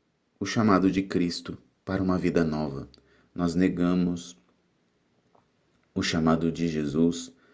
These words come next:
para uma mudança de vida, para o apostolado, para a realização de obras de misericórdia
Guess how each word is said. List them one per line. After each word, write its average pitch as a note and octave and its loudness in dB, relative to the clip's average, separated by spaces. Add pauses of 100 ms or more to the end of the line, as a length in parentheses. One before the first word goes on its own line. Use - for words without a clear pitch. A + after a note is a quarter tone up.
(340)
para E2+ -6
uma E2+ -4
mudança E2+ 2
de D#2 -4
vida, D#2+ 0 (580)
para F2 -6
o F2 2
apostolado, D#2 0 (1500)
para E2+ -2
a E2 -2
realização E2+ 2
de D#2 0
obras D#2 0
de D#2+ -6
misericórdia D2+ -2